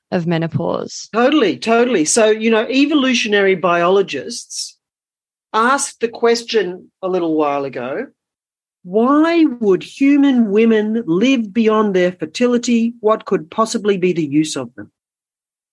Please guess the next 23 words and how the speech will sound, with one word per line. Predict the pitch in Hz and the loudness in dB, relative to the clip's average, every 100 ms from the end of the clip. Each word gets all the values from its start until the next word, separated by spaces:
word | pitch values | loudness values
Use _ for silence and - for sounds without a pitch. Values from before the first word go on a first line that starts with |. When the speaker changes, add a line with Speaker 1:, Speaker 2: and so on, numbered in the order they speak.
| _ _ 185 | _ _ -2
Speaker 2:
Now, | 180 175 160 - - | 0 0 -4 -12 -8
you | 220 | -2
know, | 190 175 160 202 254 | 0 2 2 0 0
I | 190 | -2
see | 190 269 262 | -2 -2 0
you | 220 | 0
raise | 196 226 226 | 2 2 2
your | 208 170 | 0 2
eyebrows. | 208 269 196 156 185 240 - | 2 2 2 2 2 0 -6
Exactly. | 185 233 294 269 202 | -4 0 0 -2 -4
What | 233 | -4
a | 196 - | -4 -2
fucked | 302 208 277 | -2 0 -2
up | 240 - | -2 0
thing | 240 226 | 0 0
to | 214 | -2
even | 202 190 180 165 _ _ _ | -2 -2 -6 -8 _ _ _
imagine | 208 202 269 339 262 247 | -2 0 0 0 0 -2
to | - | -4
think. | - 151 120 - _ _ _ _ _ _ _ _ 320 | -6 -8 -8 -14 _ _ _ _ _ _ _ _ -8
Speaker 1:
Oh | |
my | 233 233 | -6 -6
God. | - 208 190 185 | -6 -6 -4 -4